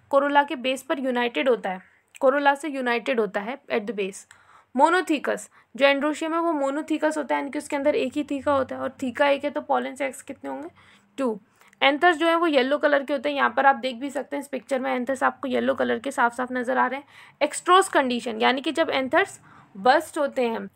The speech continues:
पॉलन ग्रेन्स रिलीज करते हैं, तो ये, इनका जो फेस है वो ओवरी की तरफ नहीं होता, ओवरी की तरफ नहीं होता। और आप इस पिक्चर में देख भी सकते हैं, स्टिग्मा यहाँ पर है, मतलब ओवरी की तरफ नहीं होता है, आप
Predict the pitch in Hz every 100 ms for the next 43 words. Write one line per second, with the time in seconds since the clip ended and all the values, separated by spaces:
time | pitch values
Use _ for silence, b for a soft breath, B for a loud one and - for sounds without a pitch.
0 | _ _ - 247 277 294 285 311 302 262
1 | 277 311 - 262 - 226 214 b b b
2 | _ 302 220 127 - - 302 392 - _
3 | _ - 285 311 311 - 285 262 269 320
4 | 339 440 - - 247 254 277 294 311 277
5 | 330 349 254 254 311 277 208 214 202 B
6 | B B _ _ 240 247 247 277 302 285
7 | 339 403 _ _ 240 262 277 240 190 208
8 | 196 _ _ _ _ _ _ - _ _
9 | _ _ _ _ _ _ _ _ _ _
10 | _ _ _ _ _ _ _ _ _ _
11 | _ _ _ _ _ - 262 294 302 330
12 | - 285 - 311 320 285 269 277 285 240
13 | 269 277 - 285 247 302 320 226 233 214
14 | 226 262 269 269 262 285 294 311 294 294
15 | 302 269 294 285